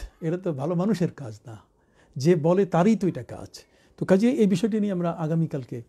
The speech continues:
আমরা এই প্রশ্নটার স্বতন্ত্র আপনাদের কাছে একটা জবাব দেব, যেহেতু গাদান শব্দটি এটা আসলে এটার কতটুকু বৈধতা আছে, নিয়তের মধ্যে আছে কিনা। আজকের সময়ের স্বল্পতার কারণেই আমি কিন্তু আপনার এই প্রশ্নের জবাবে গেলাম না,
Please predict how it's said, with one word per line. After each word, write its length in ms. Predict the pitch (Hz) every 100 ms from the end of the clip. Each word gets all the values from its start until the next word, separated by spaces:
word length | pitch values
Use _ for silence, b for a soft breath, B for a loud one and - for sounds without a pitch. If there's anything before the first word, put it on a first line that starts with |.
| b b -
আমরা 200 | 135 139
এই 100 | 175
প্রশ্নটার 440 | 175 165 170 160
স্বতন্ত্র 520 | 143 190 180 202 175
আপনাদের 300 | 156 160 139
কাছে 240 | 135 131 127
একটা 160 | 131
জবাব 300 | 123 131 127
দেব, 320 | 120 139 156 185 -
যেহেতু 300 | 151 139 160
গাদান 500 | 135 143 143 165 170
শব্দটি 600 | 170 - 135 147 170 190 185 b b b
এটা 220 | 156 139
আসলে 500 | 135 - 143 139 135 131 b b
এটার 360 | 151 131 131 123
কতটুকু 440 | - 151 196 180
বৈধতা 440 | 165 147 131 127 135
আছে, 260 | 131 180
নিয়তের 380 | 180 160 151 151
মধ্যে 240 | 143 127 135
আছে 200 | 127 135
কিনা। 260 | 180 202 208 b b
আজকের 300 | 156 - 160 165 -
সময়ের 360 | - 170 196
স্বল্পতার 480 | 190 - 185 180 180
কারণেই 440 | 165 165 202 190 151 b b b
আমি 200 | 156 156
কিন্তু 380 | 147 139 139 123 b b
আপনার 300 | 143 - 131
এই 60 | 127
প্রশ্নের 340 | 160 - 143
জবাবে 340 | 131 135 131 131
গেলাম 300 | 139 143
না, 120 | 180